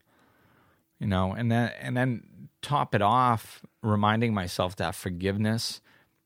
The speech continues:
is about me and bringing peace into me and not about letting the other person off the hook. Then I can,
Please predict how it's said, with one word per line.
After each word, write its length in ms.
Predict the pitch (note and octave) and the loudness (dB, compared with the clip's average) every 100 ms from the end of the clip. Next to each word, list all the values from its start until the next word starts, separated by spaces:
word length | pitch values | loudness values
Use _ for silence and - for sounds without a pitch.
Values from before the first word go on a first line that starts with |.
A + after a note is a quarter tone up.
| _ | _
is 540 | - F#2+ F2+ E2+ - - _ _ _ _ | -4 -2 -2 -2 -4 -6 _ _ _ _
about 320 | G2 G2 G2 | -2 -2 -2
me 600 | E2 G2 G#2+ F#2+ D2+ - _ _ _ _ | -2 0 0 -2 -6 -14 _ _ _ _
and 220 | - G2 F2 | -4 -4 0
bringing 340 | G#2 G2+ F#2 | 0 0 -4
peace 400 | - - G#2+ - | -6 -4 -4 -4
into 260 | F#2 F2+ E2+ | -6 -6 -8
me 580 | D#2+ G2 G#2 D2+ - _ _ _ _ - | -2 0 0 -2 -10 _ _ _ _ -6
and 200 | F2+ F2+ | -2 0
not 220 | F#2+ G#2+ | 0 0
about 240 | F#2+ F2+ | 0 -2
letting 300 | F2+ F#2+ G2 | -2 -4 -4
the 100 | F#2 | -6
other 140 | F2+ F2 | -6 -8
person 400 | - G2 - F#2 | -6 -6 -4 -6
off 180 | E2 | -6
the 120 | - - | -8 -4
hook. 420 | C#3+ C3 - - - _ _ _ _ _ _ _ _ _ _ _ _ _ | -2 -2 -4 -18 -20 _ _ _ _ _ _ _ _ _ _ _ _ _
Then 680 | A#2 A#2 C#3 C#3 B2+ A2 F#2 | 0 2 2 2 -2 -6 -8
I 160 | - G2 | -10 -10
can, 380 | F#2+ - F2 | -8 -10 -8